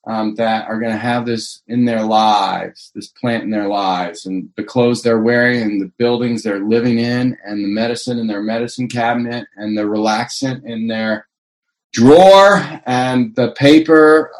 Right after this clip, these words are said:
uh, that they wipe their heinies with might all be made from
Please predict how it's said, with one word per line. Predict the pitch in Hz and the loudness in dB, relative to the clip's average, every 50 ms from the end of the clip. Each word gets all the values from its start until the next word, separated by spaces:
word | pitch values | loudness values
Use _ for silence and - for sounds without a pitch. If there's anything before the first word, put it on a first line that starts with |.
| - | -6
uh, | 131 135 131 | -4 -4 -2
that | 117 135 135 131 - | 0 0 0 0 0
they | 139 127 | 0 0
wipe | 123 131 139 143 143 - | 2 4 2 2 4 2
their | 143 131 131 | 0 0 2
heinies | 139 143 147 156 160 151 120 - 110 | 2 2 2 4 4 4 2 2 -2
with | 101 98 - _ _ _ _ | -8 -8 -8 _ _ _ _
might | - 120 123 123 127 127 127 131 - - | -4 -2 0 2 2 2 0 0 -2 -4
all | - 120 127 135 147 151 143 131 | -2 0 2 4 6 4 4 4
be | 131 127 123 117 117 120 120 113 | 2 2 2 2 2 0 -2 -4
made | 101 110 113 113 113 113 113 113 110 | -4 -6 -4 -4 -4 -4 -4 -6 -8
from | - - 113 110 107 107 107 107 - | -10 -10 -8 -6 -6 -6 -8 -10 -12